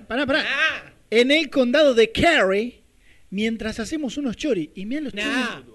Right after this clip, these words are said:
Speaker 1: mirá los choris
Speaker 2: Pero
Speaker 1: en la
Speaker 2: ¿por qué no manda un superchat para decir?
Speaker 1: Mirá,
Speaker 2: ¿Dónde lo escribió?
Speaker 1: mirá en el, en el Instagram, mirá la
Speaker 2: No, Instagram, no, no se lee, no se lee.
Speaker 1: <laughs> Nah. Mirá la,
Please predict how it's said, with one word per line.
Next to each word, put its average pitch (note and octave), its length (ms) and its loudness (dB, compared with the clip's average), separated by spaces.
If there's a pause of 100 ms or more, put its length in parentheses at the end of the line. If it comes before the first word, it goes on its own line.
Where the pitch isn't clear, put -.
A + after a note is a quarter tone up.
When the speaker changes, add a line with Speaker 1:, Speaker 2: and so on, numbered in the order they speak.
(280)
Speaker 1:
mirá A#3 100 -14
los B3 140 -12
choris A#3+ 200 -14
Speaker 2:
Pero G#3 40 -12
Speaker 1:
en - 40 -14
la F3 60 -14
Speaker 2:
¿por F3+ 100 -18
qué C#4 80 -18
no C4+ 80 -16
manda E3+ 200 -18
un D3+ 60 -18
superchat C3 540 -20
para A2+ 160 -20
decir? A#2+ 340 -20
Speaker 1:
Mirá, A#3 180 -8
Speaker 2:
¿Dónde C4+ 140 -12
lo A3 80 -12
escribió? C#3+ 440 -14
Speaker 1:
mirá G#3 200 -10
en G#3 80 -10
el, A#3 100 -16
en G3+ 140 -6
el A3 100 -6
Instagram, D3+ 400 -8
mirá G#3+ 180 -10
la C#4 100 -10
Speaker 2:
No, D#4 560 0
Instagram, C4 520 -6
no, F4+ 300 -4
no C#4+ 80 -2
se G#3 140 -10
lee, A3 200 -4
no F3+ 80 -14
se E3 120 -12
lee. D#3+ 240 -10
Speaker 1:
<laughs> - 40 -20
Nah. G3+ 440 -6
Mirá C4 60 0
la, C4 100 -4